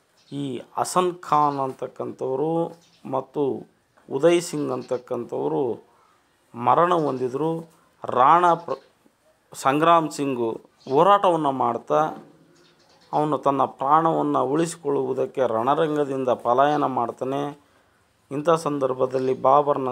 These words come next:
ಸೈನ್ಯವು ರಾಣಾ ಸಂಗ್ರಾಮನ ಅನೇಕ ಸೈನಿಕರನ್ನು ಕೊಂದು ಘಾಜಿ ಅಂತಕ್ಕಂಥ ಬಿರುದನ್ನು ಪಡ್ಕೊಳ್ತಾನೆ.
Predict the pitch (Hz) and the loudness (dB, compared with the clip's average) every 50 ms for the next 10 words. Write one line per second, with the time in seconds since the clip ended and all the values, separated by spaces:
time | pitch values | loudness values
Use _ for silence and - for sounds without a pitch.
0 | 120 - 131 131 135 135 135 135 135 131 127 113 113 123 139 151 151 147 143 - | -4 -2 -2 -2 -2 -2 -2 0 0 2 2 4 4 4 4 4 2 0 0 -4
1 | - 131 131 127 131 127 127 127 127 123 123 117 113 113 127 143 156 160 165 165 | -6 -6 -4 -2 0 0 0 -2 -2 -2 -2 -2 -2 -2 0 0 2 2 2 2
2 | 165 156 135 - 139 135 135 131 127 - - 127 120 123 123 123 120 117 110 - | 2 0 0 0 -2 -4 -4 -4 -6 -4 -4 -4 -4 -4 -4 -4 -6 -6 -6 -4
3 | 131 135 151 165 165 160 147 120 101 - _ _ _ _ _ _ _ _ _ _ | -2 0 0 2 2 2 2 0 -2 -4 _ _ _ _ _ _ _ _ _ _
4 | _ _ _ _ _ _ _ _ _ - - - - - 131 120 120 - 143 131 | _ _ _ _ _ _ _ _ _ -20 -20 -20 -14 -10 -10 -8 -6 -4 -2 0
5 | 147 156 165 160 165 202 220 226 220 - - 156 147 160 151 - - 143 139 - | 2 2 2 2 4 4 4 4 2 0 -2 -2 0 -2 -2 -2 -4 -6 -4 -2
6 | - 127 123 117 131 135 147 156 139 135 120 120 131 151 147 - 120 110 110 - | 0 -2 2 4 6 6 6 6 4 4 2 2 0 -2 -2 -4 -6 -6 -6 -4
7 | - 104 98 - - 101 98 95 95 | -4 -6 -6 -6 -8 -12 -10 -10 -10